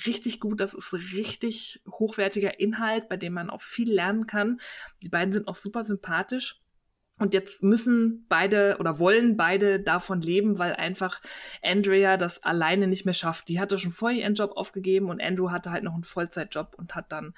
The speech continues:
das, äh, stabile Einkommen da noch eingebracht. Und um das zu schaffen, rufen sie in jeder Folge davon auf, ähm, dass regelmäßige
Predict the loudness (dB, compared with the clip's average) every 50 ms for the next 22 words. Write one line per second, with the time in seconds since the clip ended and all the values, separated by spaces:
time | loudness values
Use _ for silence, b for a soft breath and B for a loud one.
0 | B B B B B B -8 -8 -6 -8 -8 -6 -6 -4 -4 -4 -4 -4 -2 0
1 | 0 0 0 0 -2 -4 -6 -6 -8 -8 -8 -8 -8 -10 -8 -8 -8 -8 -8 -10
2 | -10 -4 -2 -2 -2 -2 -4 -12 B B B B B B B B -6 -4 0 2
3 | 4 4 4 2 0 -4 -6 -6 -4 -2 0 0 0 0 0 -4 -4 -2 -4 -6
4 | B B B B B -2 0 0 0 0 0 0 0 0 0 0 0 0 0 -2
5 | -2 -2 -2 -2 -2 0 -2 -4 -4 -6 -6 -8 -8 -6 -4 -2 0 0 -2 -2
6 | -6 -14 -20 -20 _ -18 -16 -12 -10 -6 -4 -2 -2 -2 -2 -2 -4 -4 -4 -6
7 | -6 -6 -4 0 0 0 2 2 2 2 0 0 -2 -2 -4 -2 -2 -2 -2 -2
8 | -2 -4